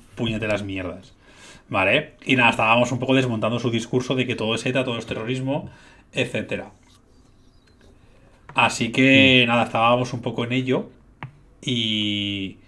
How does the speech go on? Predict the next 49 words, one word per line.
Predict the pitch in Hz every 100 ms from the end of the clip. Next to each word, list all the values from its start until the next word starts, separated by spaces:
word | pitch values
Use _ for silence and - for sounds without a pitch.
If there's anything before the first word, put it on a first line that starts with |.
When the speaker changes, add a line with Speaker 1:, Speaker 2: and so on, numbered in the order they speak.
| - - - -
Speaker 1:
y | 135
nada, | 131 123 123
hemos | 117
hablado | 123 120 120
del | 117
tema | 120
del | 117
acercamiento | 117 110 110 113 113 110
de |
los | 131
presos | - 165 165 - 160 160 156 160 156 - - - - -
y | - 117
de, | 113
bueno, | 110 104 98
él | 104
estaba | 104 117 110
ahora | 113 123
diciendo | 123 120 117 127 127
que | 135 139 139
no | 127 123 127 131
hay | 131 139
independentismo | 131 117 113 117 113 107 127 127 139
o | 123
separatismo | 120 110 107 107 120 110 127 120
democrático | 110 98 123 123 143 160 226 - 123 - - - - -
y | 120 117 110 107
aquí | 104 98
estábamos | 107 104 107 131
Speaker 2:
Y | 123
que | 127
las | 117
Speaker 1:
anal- | 113
Speaker 2:
autonomías | 123 110 110 127 139
son | 110
eta. | 95 - -
Speaker 1:
Y | -
que | 170
las | -
autonomías | 139 131 123 131 147
son | 139 113
eta, | 110 107
de | 110
que |
las | 120 120
autonomías | 120 117 139 143
existen | 135 143 135 147
gracias | 135 123
a | 113
eta. | 98 -